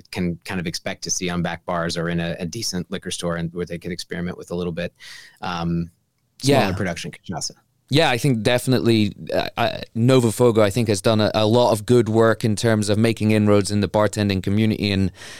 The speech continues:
Speaker 2: I believe, I may be wrong here, but I believe they're also doing good stuff, doing the, doing good stuff when it comes to more kinda, like, sustainability and things over there, especially with, you know, obviously you mentioned the rainforest, and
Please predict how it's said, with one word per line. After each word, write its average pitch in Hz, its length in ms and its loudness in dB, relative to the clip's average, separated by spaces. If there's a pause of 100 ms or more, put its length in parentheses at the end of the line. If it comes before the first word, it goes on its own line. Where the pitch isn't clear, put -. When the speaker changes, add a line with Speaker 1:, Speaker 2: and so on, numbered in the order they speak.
(220)
Speaker 2:
I 117 80 2
believe, 120 420 6
I 110 80 4
may 110 160 4
be 107 140 2
wrong 104 240 2
here, 104 120 2
but 95 120 -2
I 95 80 2
believe 104 300 2
they're 101 140 2
also 101 220 0
doing 95 340 2
good 120 240 4
stuff, - 400 2
doing 113 280 2
the, 110 180 2 (400)
doing 120 240 4
good 113 200 4
stuff 117 260 2
when 113 100 4
it 101 80 -2
comes 113 240 0
to 110 140 2
more 104 260 4
kinda, 98 240 0
like, 90 160 0
sustainability 101 800 2
and 92 160 0
things 98 360 0
over 95 280 0
there, 95 360 2
especially 98 420 -2
with, 92 220 0
you 110 80 2
know, 90 140 4
obviously 82 420 -2
you 98 120 -2
mentioned 92 300 -2
the 82 40 -2
rainforest, 95 640 0
and 87 260 -2